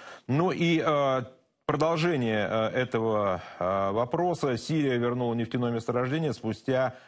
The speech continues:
несколько, э, лет. Сирийская правительственная армия заняла нефтяное месторождение на северо-востоке страны. Это очень важная тема, э, исходя из того, э, что мы будем сейчас обсуждать. Э,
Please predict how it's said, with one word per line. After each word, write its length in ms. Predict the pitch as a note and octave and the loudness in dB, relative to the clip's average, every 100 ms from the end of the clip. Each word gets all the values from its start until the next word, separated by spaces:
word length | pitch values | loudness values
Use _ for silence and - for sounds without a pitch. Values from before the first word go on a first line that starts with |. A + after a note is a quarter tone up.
| - _ | -20 _
несколько, 840 | G#2+ A#2+ B2 A#2+ A#2+ G2 A#2+ A2+ - | -4 0 0 0 -4 0 0 0 -2
э, 180 | - A2+ | -2 0
лет. 440 | A#2 B2+ C3 G#2+ F2+ | 2 2 2 0 -2
Сирийская 460 | - A#2 A#2+ - | -4 -2 -2 -2
правительственная 420 | G#2 A#2 G#2+ A#2+ C3+ | -2 -2 -2 0 0
армия 240 | C#3 C3+ | 0 -2
заняла 340 | G2 A2 A2 | -2 0 0
нефтяное 320 | A2 G2 A2 G#2+ | -2 -2 -2 -2
месторождение 540 | G2+ G#2+ G#2+ A#2 C3+ | -2 -2 0 0 0
на 100 | G#2 | -2
северо-востоке 800 | F#2+ A#2+ G#2 G2+ - A2 A2+ A2 - - - | -2 -2 0 -2 -2 -2 0 -2 -4 -20 -16
страны. 600 | - - B2 B2+ B2+ G#2+ | -10 -2 0 2 2 0
Это 180 | F2+ A#2+ | 0 0
очень 200 | A2+ C#3 | 0 2
важная 400 | D3 B2 G#2 G#2 | 2 0 0 -2
тема, 320 | E3 F#3 D3+ A2+ | 0 0 2 2
э, 440 | G2+ F#2 G2+ F#2+ | 2 2 0 0
исходя 360 | G#2+ A#2 A#2 A#2+ | -2 -2 0 0
из 80 | G2+ | 0
того, 400 | A#2+ C#3 A2+ G2 | 0 2 0 0
э, 360 | F2 D2+ A2 - - _ - | -4 -2 -2 -4 -14 _ -10
что 220 | - C#3 | -2 0
мы 80 | B2 | 0
будем 240 | A2+ A2 | 0 -2
сейчас 300 | G2 - G#2 | -2 -2 0
обсуждать. 640 | A2+ G2 B2+ A#2 A#2 G2 - - - - - _ | -2 -2 -2 0 0 -2 -4 -18 -20 -20 -20 _
Э, 560 | - G#2 G2+ G2+ G2+ F#2 | -6 0 2 2 2 0